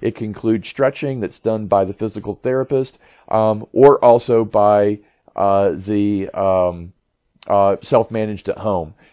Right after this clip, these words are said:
Um, cardiovascular conditioning, getting on the treadmill and working up, uh, um, uh, stamina, et cetera. But it also can be education, right? It's having that conversation with them. It's understanding what's going on,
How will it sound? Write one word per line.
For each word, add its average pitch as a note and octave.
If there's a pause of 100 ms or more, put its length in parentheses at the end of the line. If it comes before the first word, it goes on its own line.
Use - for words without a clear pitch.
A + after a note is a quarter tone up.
(100)
Um, G2+
cardiovascular A2+
conditioning, G2
getting G#2
on G#2
the G2+
treadmill G2
and F2+
working G#2
up, F#2+ (320)
uh, F#2 (140)
um, F2 (560)
uh, F#2+
stamina, G#2+
et -
cetera. F2+ (220)
But C3+
it -
also A#3
can D#3+
be B2+
education, B2+ (680)
right? D#3 (220)
It's -
having F3
that D3
conversation D3+
with G2+
them. G2
It's G2+
understanding D3+
what's C3
going C3+
on, B2